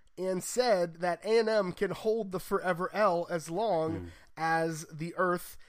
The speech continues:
Speaker 1: still has a molten core, Chris Del Conte and I are on the same page. They can hold that L for all eternity. Hold that
Speaker 2: Hmm.
Speaker 1: L because it's gonna keep you warm in third place in the S E C West.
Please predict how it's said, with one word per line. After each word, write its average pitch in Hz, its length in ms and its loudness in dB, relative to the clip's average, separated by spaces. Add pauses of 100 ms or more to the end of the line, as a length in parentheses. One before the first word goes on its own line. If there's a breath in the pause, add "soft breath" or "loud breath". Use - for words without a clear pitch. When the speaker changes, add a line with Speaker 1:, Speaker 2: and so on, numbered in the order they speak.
(120)
Speaker 1:
still 196 480 2
has 185 240 2
a 170 100 -2
molten 165 420 0
core, 151 580 -2 (500 soft breath)
Chris - 240 0
Del 240 180 6
Conte 214 360 0
and 185 100 2
I 175 40 2
are 175 80 4
on 170 80 2
the 165 60 -2
same 175 340 0
page. 143 360 -2
They 247 100 -2
can 381 160 -2
hold 226 340 0
that 220 260 -2
L 165 440 4 (360 loud breath)
for 180 420 2
all 185 840 4 (260 soft breath)
eternity. 156 840 -2 (360)
Hold 269 300 4
that 262 180 4
Speaker 2:
Hmm. 180 80 0
Speaker 1:
L 180 240 4
because 175 360 0
it's 165 80 -12
gonna 170 160 0
keep 240 280 -6
you 226 140 0
warm 180 440 2
in 160 120 -4
third 185 320 2
place 175 300 -2
in 160 80 -10
the 165 120 -2
S 156 200 -4
E 160 60 -8
C 143 200 -8
West. - 440 -12